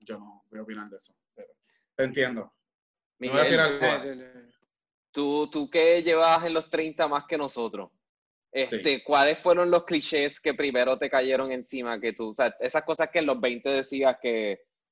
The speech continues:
Speaker 2: tú nunca ibas a ser así, pero ahora lo eres.
Speaker 1: Bueno, pues mira, te voy a decir que yo soy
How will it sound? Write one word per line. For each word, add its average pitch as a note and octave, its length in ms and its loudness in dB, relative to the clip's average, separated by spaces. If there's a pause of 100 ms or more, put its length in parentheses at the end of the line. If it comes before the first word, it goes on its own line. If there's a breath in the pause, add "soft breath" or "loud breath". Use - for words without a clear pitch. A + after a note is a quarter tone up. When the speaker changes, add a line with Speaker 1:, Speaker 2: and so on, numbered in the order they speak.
Speaker 2:
tú C#3 140 0
nunca B2+ 240 -4
ibas C#3 220 4
a C#3 80 -2
ser C#3 180 -2
así, C3+ 240 0
pero A#2+ 220 0
ahora A2 260 2
lo G#2 180 -4
eres. F#2 220 -8 (500)
Speaker 1:
Bueno, C#3+ 200 -2
pues D3 120 2
mira, D3 200 4
te E3 60 2
voy E3+ 120 6
a F3+ 40 6
decir F#3 200 0
que E3+ 140 0
yo C3+ 100 0
soy D3+ 260 0